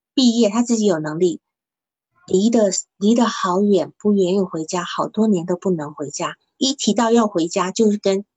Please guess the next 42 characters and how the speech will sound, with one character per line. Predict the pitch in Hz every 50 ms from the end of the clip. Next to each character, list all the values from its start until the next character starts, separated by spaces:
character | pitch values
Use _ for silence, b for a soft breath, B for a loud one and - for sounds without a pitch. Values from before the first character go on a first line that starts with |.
| _
就 | - - 285 262
跟 | 247 247 240 254
雪 | 240 - - 180 151
儿 | 139 156
的 | 156 156
状 | 156 - 185 180
态 | 185 202 175
一 | 151 151 156
样， | 156 - - _ _ _ _ _ _ _ _ _ _ _ _ _
就 | - -
开 | 240 240 254
始 | 240 214
全 | 175 - - 185 196
身 | 208 - 233 226 233 233 233 b b b _ _
冒 | - 247 247 233
冷 | 196 175 151 165
汗、 | 165 - 220 208 196 190
发 | 185 - 226 214
抖 | 226 226 - 180 151
啊， | 156 156 139 147 156
就 | - 220 208
完 | 180 147 165 202
全 | 208 - 190 170
不 | - 208
可 | - - - 170
以 | 160 151 147
的 | - - -
这 | - 160
个 | - -
状 | - - -
态。 | - - - - - - _ B B B B B B -
因 | 285 294
为 | 294
他 | 285 285 285 277 269
一 | 277 285
想 | 285 - 190 175
到 | 180 208 214
回 | 208 196 180 180
家 | - 214 202 202
要 | 208 196
面 | 190 208 214 196 185
对， | 185 - 190 175 -